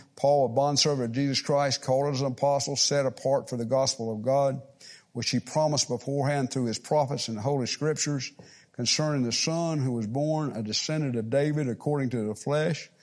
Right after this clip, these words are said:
who was declared the Son of God with power by the resurrection from the dead, according to the Spirit of holiness in Jesus Christ our Lord.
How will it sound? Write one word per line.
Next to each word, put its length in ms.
who 160
was 180
declared 640
the 80
Son 300
of 140
God 260
with 180
power 440
by 160
the 80
resurrection 680
from 200
the 100
dead, 420
according 480
to 120
the 100
Spirit 420
of 80
holiness 540
in 100
Jesus 340
Christ 360
our 100
Lord. 320